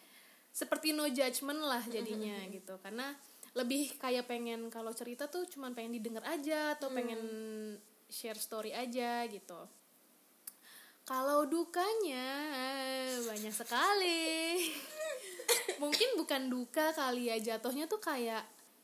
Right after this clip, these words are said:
Speaker 1: ya emang udah perannya si anak sulung nih kayak
Speaker 2: Mm-mm,
Speaker 1: gini
Speaker 2: mm-mm,
Speaker 1: gitu.
Speaker 2: mm-mm.
Speaker 1: Karena kan kebetulan orang tua kita dua-duanya sibuk kerja. Terus jarak gue sama si Cika aja tuh tujuh tahun.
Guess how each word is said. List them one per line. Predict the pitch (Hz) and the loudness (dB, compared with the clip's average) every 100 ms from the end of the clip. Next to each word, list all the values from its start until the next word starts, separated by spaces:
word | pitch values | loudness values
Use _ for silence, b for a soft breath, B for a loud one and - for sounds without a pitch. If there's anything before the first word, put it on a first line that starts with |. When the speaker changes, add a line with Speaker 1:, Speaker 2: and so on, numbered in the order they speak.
| - | -8
Speaker 1:
ya | 240 240 233 | -2 -2 -2
emang | 240 240 226 | -2 -2 -2
udah | 247 240 233 233 B B - | -4 -2 -2 -4 B B -12
perannya | - 254 254 226 226 240 240 | -6 -4 -2 -2 -2 0 2
si | 247 - 269 | 4 4 4
anak | 233 233 226 | -4 -6 -4
sulung | - 285 381 392 392 370 | -2 2 4 4 4 2
nih | |
kayak | 349 311 294 | 2 0 4
Speaker 2:
Mm-mm, | 294 | 6
Speaker 1:
gini | 349 339 339 | 6 6 4
Speaker 2:
mm-mm, | 311 | 2
Speaker 1:
gitu. | 247 220 | 0 -2
Speaker 2:
mm-mm. | 214 214 214 202 b b b b b b b - | -6 -8 -12 -14 b b b b b b b -18
Speaker 1:
Karena | - 247 254 | -8 -4 -2
kan | 339 440 466 427 - - - - | 0 2 2 0 -6 -20 -20 -10
kebetulan | 240 226 247 330 381 339 - | -8 -2 0 -2 -4 -10 -8
orang | 233 220 220 | -6 -4 -4
tua | 226 | -6
kita | 233 262 330 | -6 -2 -2
dua-duanya | 277 226 226 226 302 | 0 -2 -2 -2 -2
sibuk | 320 240 240 | -2 -4 -6
kerja. | 226 196 190 196 190 - - - - | -8 -8 -6 -4 -6 -8 -18 -20 -8
Terus | 294 349 - | -4 -2 -2
jarak | 240 233 220 220 - - _ _ _ _ - | -4 -4 -4 -8 -14 -20 _ _ _ _ -16
gue | 226 220 247 247 | -10 -4 2 4
sama | 240 269 262 | 4 2 -2
si | 254 247 | -4 -6
Cika | 262 254 262 | -8 -4 -2
aja | 285 | -2
tuh | 453 | 0
tujuh | 440 254 254 | 0 0 -2
tahun. | 277 320 339 294 269 277 285 | 0 2 2 0 -2 -6 -12